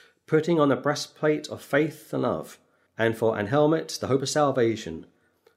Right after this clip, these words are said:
For God hath not appointed us to wrath, but to obtain salvation by our Lord Jesus Christ, who died for us, that whether we wake or sleep, we should live together with him.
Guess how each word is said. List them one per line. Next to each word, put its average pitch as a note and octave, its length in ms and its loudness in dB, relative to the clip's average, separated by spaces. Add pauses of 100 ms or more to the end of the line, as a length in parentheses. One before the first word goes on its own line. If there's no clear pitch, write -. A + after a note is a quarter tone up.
For A2+ 140 -2
God C#3+ 380 2 (100)
hath - 180 -8
not C#3+ 160 2
appointed B2+ 300 0
us - 380 -4
to - 140 -2
wrath, - 480 -2 (420)
but - 520 2 (100)
to - 80 0
obtain B2 340 0
salvation C#3+ 760 0
by A#2 140 0
our G#2+ 60 2
Lord D3 180 6
Jesus C3+ 260 -4
Christ, F#2 540 -4 (560)
who B2+ 120 6
died C#3+ 300 8
for D#3 200 2
us, - 460 0 (520)
that A2+ 280 0
whether A#2 180 2
we A2 120 2
wake D#3+ 400 4
or A#2 140 4
sleep, C3+ 440 0 (380)
we A2 100 -2
should A#2 100 -2
live C#3 100 2
together C3+ 460 4
with C3 280 4
him. E2+ 460 -2